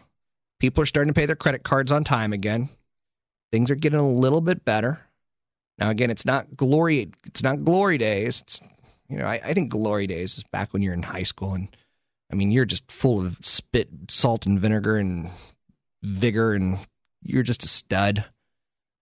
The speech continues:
Those are your glory days. Capital One, we're not there. We're not at the, the, the nirvana.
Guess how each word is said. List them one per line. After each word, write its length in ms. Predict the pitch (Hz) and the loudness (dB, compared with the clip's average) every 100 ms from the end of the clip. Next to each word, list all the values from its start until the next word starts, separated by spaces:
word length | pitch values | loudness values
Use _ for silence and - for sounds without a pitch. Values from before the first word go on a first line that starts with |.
| _ | _
Those 500 | - - 151 214 240 | -12 -2 2 2 2
are 40 | |
your 100 | 226 | 0
glory 320 | 208 208 233 | 2 2 2
days. 280 | 107 73 64 - - _ _ - - | 0 -4 -8 -12 -20 _ _ -20 -2
Capital 400 | 175 - 233 196 | -2 2 2 4
One, 320 | 196 254 285 | 2 2 2
we're 120 | 320 | 2
not 200 | 349 349 | 0 0
there. 380 | 359 370 82 - _ _ _ _ - | 0 0 -2 -10 _ _ _ _ -2
We're 120 | 196 | 0
not 180 | 220 254 | 2 0
at 100 | 269 | 0
the, 260 | 139 139 | 0 0
the, 300 | 156 131 113 | 0 0 0
the 240 | 120 135 113 | -2 0 2
nirvana. 540 | 117 113 104 95 73 | 2 2 0 -2 -4